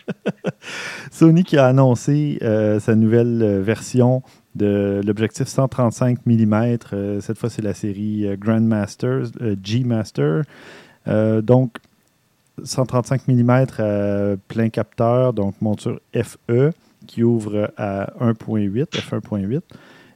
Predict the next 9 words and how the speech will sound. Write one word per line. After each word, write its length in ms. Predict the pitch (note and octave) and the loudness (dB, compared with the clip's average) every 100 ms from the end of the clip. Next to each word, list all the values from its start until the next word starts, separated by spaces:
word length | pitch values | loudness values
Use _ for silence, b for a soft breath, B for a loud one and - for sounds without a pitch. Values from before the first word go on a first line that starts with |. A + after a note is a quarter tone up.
| - | -2
Et, 440 | C3+ D3 D3+ D3 C#3+ | 2 4 4 0 -2
euh, 260 | A2+ A2 | -2 -2
c'est 280 | G2+ A2+ - | -2 -6 -2
un 360 | A2+ G#2+ G#2+ G#2 | 0 2 2 0
objectif 540 | A2+ A2 - - C3+ | 0 -4 -6 -6 -6
apparemment 440 | A2+ G#2+ G#2 G#2+ A2+ - | -4 -4 -4 -4 -6 -8
très, 280 | - A#2+ - | -6 -6 -6
très, 220 | - A#2 A#2 A2+ G#2+ | -8 -4 -2 0 -2
euh, 460 | G2 F#2+ F#2+ F#2+ | -2 -4 -4 -6